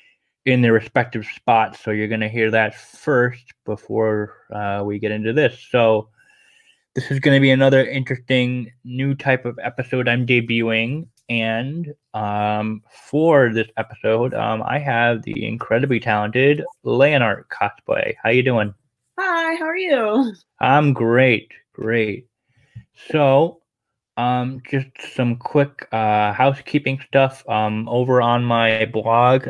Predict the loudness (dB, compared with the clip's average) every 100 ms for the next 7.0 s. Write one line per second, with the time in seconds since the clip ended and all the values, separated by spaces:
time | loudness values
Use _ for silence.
0 | -4 0 4 2 0 -6 -4 -2 2 0
1 | -2 -12 -6 -2 0 -2 -4 -8 -14 _
2 | _ -20 -20 _ _ -2 0 0 -4 -6
3 | -4 -6 -6 -2 2 2 4 2 2 0
4 | -4 0 2 2 0 -2 -2 -6 -4 -4
5 | -6 -10 -12 _ _ _ _ _ _ _
6 | 0 0 2 0 0 4 6 6 2